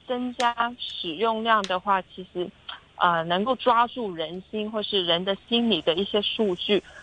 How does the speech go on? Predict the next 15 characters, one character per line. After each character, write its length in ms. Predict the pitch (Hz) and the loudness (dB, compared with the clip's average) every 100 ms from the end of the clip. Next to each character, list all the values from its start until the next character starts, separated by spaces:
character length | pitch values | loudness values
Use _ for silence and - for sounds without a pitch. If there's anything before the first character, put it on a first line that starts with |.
| - - | -4 4
然 180 | 185 | 4
后， 260 | 226 226 185 - - - | 6 2 2 -6 -20 -6
呃， 420 | - 160 151 165 170 - - _ _ | -2 -2 -4 -6 -10 -16 -20 _ _
给 360 | 208 165 147 151 | 2 4 2 0
相 340 | - 226 233 | 0 0 2
关 200 | 220 220 220 | 4 2 2
的 120 | 185 | -2
回 360 | - 175 175 180 | -2 -2 -2 -2
馈 280 | - 208 - - - | 2 2 0 -8 -8
又 120 | 254 233 | -2 -2
更 240 | 254 226 | 0 -2
准 260 | - 156 160 | -2 -6 -4
确， 220 | - 208 | 0 2
然 200 | 180 175 | 2 0
后 240 | 220 196 | 0 0